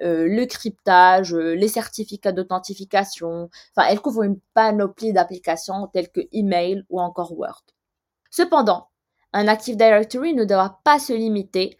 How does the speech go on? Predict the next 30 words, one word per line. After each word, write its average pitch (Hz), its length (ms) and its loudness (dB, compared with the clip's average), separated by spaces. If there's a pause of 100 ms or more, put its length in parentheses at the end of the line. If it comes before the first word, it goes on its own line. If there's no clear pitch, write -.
(380)
à 196 120 0
gérer 202 300 0
des 185 220 -2
utilisateurs 190 720 0
et 180 80 -2
des 170 120 -4
postes. 190 440 -2 (260)
Il 190 140 -4
doit 208 160 2
devenir 208 360 2
la 180 200 2 (120)
base 220 260 6
d'identité 196 480 -6
numérique 175 520 -8
au 185 60 -8
sein 185 220 -6
d'une 175 160 -12
entreprise. 170 680 -12 (380)
Tout 277 160 -6
accès 233 600 0
aux 185 200 -4
ressources 214 340 -6
informatiques 196 640 -6
doit 202 220 0
se 208 120 -8
faire 180 280 -2
à 175 40 -2
travers 170 380 -6
l'A 170 140 -4
D. 180 260 -4